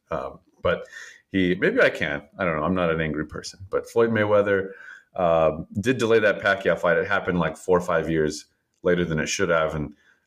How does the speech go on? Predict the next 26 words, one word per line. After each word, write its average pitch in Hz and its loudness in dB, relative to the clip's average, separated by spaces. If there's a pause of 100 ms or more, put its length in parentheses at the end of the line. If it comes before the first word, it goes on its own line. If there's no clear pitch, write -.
I 110 -2
mean, 113 0
I'd 123 2
always 131 4
picked - -4
him 131 -2
to 123 2
win, 131 2
but 117 0
that's 95 2
neither 98 2
here 98 -2
nor 95 2
there. 95 2 (460)
But 120 0
he 151 2
did 190 0
fight 92 -2
good 92 -4
fighters. 82 0
He 92 0
fought 90 -2
Miguel 90 0
Cotto, 98 2
who 98 0
was 87 0